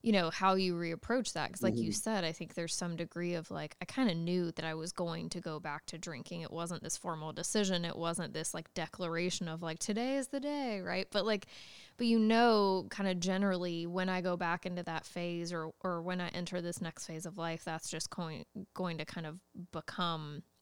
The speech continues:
Speaker 1: what's normal again. And, you know, to this day, it sounds like you have some cautious optimism about staying kind of on the path that you have with alcohol for a long time.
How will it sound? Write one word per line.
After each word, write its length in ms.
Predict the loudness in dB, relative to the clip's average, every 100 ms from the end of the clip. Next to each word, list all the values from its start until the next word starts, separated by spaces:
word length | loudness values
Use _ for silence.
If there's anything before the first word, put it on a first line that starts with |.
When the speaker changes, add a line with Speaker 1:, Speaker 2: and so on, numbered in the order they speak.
| -4
Speaker 1:
what's 340 | 0 0 2
normal 420 | 2 2 0 -4
again. 680 | -6 -2 0 0 0 -6 -10 -12 -20 -20 -20 _ 2
And, 400 | 4 4 0 -6 _ _ _
you 120 | 4
know, 140 | 4 2
to 160 | 2
this 200 | 2 2
day, 340 | 2 0 0 0
it 120 | -2
sounds 240 | -2 -2
like 160 | -2 -2
you 100 | -4
have 440 | -4 -2 0 0 0
some 340 | -4 -6 -10 _ _ -14
cautious 840 | -6 -2 0 0 -2 -2 -2 -4 -8 _
optimism 800 | -2 -2 -2 -6 -4 -4 -4 -6
about 640 | -4 -4 -2 -2 -2 -4 -6 -6
staying 640 | -2 0 0 2 2 0
kind 140 | -4 -4
of 80 | -4
on 120 | -4
the 60 |
path 280 | -4 -4 -4
that 120 | -6
you 100 | -6
have 400 | -6 -2 0 0
with 180 | -2 -6
alcohol 420 | -6 -8 -8 -8
for 140 | -6 -6
a 80 | -6
long 300 | -8 -8 -8
time. 580 | -2 0 0 -2 -8